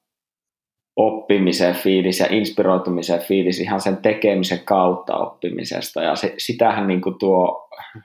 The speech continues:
laji itsessäänkin on ollut itsellä ja onkin, että tavallaan sä et tavallaan tarvi valmennusta siihen,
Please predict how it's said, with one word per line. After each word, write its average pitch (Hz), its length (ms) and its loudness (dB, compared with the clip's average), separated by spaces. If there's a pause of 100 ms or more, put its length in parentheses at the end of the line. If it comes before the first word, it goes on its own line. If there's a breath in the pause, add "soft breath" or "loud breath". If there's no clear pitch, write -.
(140 loud breath)
laji 107 480 4
itsessäänkin 92 680 -2 (100)
on 95 200 -8
ollut 101 460 -4 (180)
itsellä 98 440 2
ja 90 140 4
onkin, 95 500 0
että - 300 -8
tavallaan 95 540 2 (2500 loud breath)
sä 104 100 -2
et 104 160 -8
tavallaan 110 420 0
tarvi 98 440 0
valmennusta 90 880 0
siihen, 90 640 -4